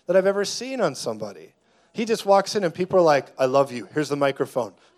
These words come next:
Do what God says to do." And he's like, "Hello, everyone," right? <laughs>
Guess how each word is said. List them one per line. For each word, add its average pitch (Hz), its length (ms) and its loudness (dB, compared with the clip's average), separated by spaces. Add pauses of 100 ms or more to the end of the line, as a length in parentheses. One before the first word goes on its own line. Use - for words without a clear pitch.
(120)
Do 151 140 2
what 151 180 2
God 127 200 0
says 131 260 -4
to 131 100 -12
do." 120 260 -2 (180)
And 139 120 -8
he's 131 120 -4
like, 120 200 0
"Hello, 190 340 -2
everyone," 185 880 -2
right? 170 380 2 (500)
<laughs> 175 540 4